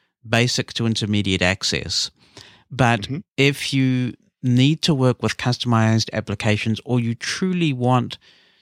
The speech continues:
Speaker 1: to be able to customize and have a powerful experience,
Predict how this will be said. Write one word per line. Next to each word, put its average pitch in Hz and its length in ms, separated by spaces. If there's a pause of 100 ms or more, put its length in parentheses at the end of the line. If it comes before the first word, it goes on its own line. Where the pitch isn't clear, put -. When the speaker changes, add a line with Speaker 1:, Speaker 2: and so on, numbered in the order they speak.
Speaker 1:
to 139 100
be 120 100
able 110 160
to - 60
customize 113 840
and 104 100
have 101 120
a 98 60
powerful 110 500
experience, - 840